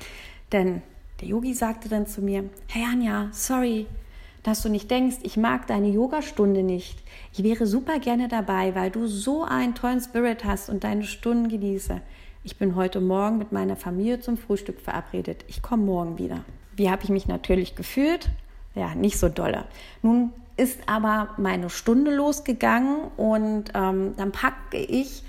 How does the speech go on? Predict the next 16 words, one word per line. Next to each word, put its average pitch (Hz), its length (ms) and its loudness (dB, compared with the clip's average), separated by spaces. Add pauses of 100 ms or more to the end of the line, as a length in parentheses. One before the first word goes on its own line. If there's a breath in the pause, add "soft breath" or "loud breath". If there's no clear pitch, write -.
(360 loud breath)
äh, 196 200 4
diese 208 260 0
emotionale 202 840 0 (300)
Erkenntnis 214 560 -2
gedanklich 185 640 -4
in 202 140 -8
ein 165 120 -6
Päckchen 240 640 -4 (260 loud breath)
und 196 120 0
lege 208 200 0
es 196 120 -4
erstmal 196 340 -4
gedanklich 185 720 -4
an 185 160 -6
einen - 260 -10
anderen 185 380 -4